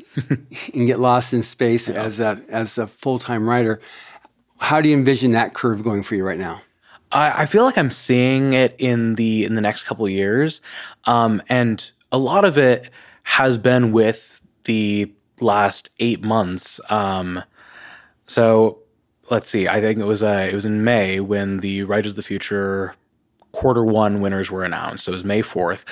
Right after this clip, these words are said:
Speaker 1: Star Wars Day. I remember that one.
Speaker 2: <laughs> Okay.
Speaker 1: Um, Star Wars Day was <laughs> when it was announced. And,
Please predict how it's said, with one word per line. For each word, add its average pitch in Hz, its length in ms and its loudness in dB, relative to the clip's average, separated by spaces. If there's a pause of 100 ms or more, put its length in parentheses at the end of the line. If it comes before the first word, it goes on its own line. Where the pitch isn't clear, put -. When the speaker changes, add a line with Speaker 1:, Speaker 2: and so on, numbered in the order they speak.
Speaker 1:
Star 123 240 2
Wars 90 180 -6
Day. - 180 -4
I 82 60 0
remember 95 300 -4
that 90 200 -2
one. - 260 -6
Speaker 2:
<laughs> - 40 -16 (200)
Okay. 175 120 -2
Speaker 1:
Um, 110 240 0
Star 147 200 0
Wars 160 140 2
Day 131 140 2
was 117 120 2
<laughs> - 20 2
when 123 120 0
it 170 120 6
was 156 60 4
announced. 131 480 0 (360)
And, 117 540 2